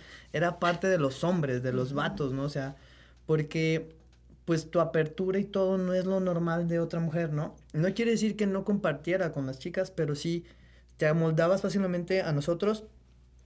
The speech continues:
Speaker 1: Entonces, ¿cómo, cómo le ayudas a la gente de ahora a que ese chipcito de, de, "Güey,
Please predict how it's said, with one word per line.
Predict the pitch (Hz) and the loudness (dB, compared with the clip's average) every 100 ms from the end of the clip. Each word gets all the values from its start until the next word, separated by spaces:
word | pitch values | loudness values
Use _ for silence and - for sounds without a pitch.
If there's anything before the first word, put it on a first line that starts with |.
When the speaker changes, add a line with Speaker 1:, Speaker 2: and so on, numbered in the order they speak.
| - - | -20 -4
Speaker 1:
Entonces, | 151 156 | -2 0
¿cómo, | 185 196 - | 0 0 -2
cómo | 190 233 | 0 2
le | 285 | 2
ayudas | 214 165 190 220 | 2 2 0 0
a | 196 | -2
la | 170 | -4
gente | - 190 196 247 | -2 0 0 0
de | 226 | 0
ahora | 180 151 147 - - - - - | 0 0 -2 -6 -20 -20 -20 -12
a | - 147 | -8 -6
que | - 151 143 - - - | -4 -2 -2 -6 -14 -6
ese | 170 170 233 | -4 -2 -2
chipcito | 233 214 - 214 208 190 196 | 0 0 2 2 2 2 2
de, | 180 156 | 2 -2
de, | 139 151 | -2 0
"Güey, | 147 165 180 175 | 2 4 2 2